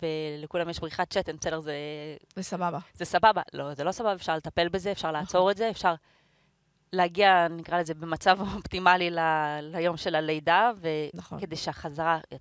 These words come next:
Speaker 1: תהיה עד כמה שיותר קלה. כאילו, יש דברים שאפשר כבר לעשות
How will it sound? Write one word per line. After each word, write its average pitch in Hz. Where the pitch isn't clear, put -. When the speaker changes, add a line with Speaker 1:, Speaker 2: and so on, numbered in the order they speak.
Speaker 1:
תהיה 147
עד 135
כמה 147
שיותר 143
קלה. 170
כאילו, 175
יש 180
דברים 190
שאפשר 180
כבר 175
לעשות 165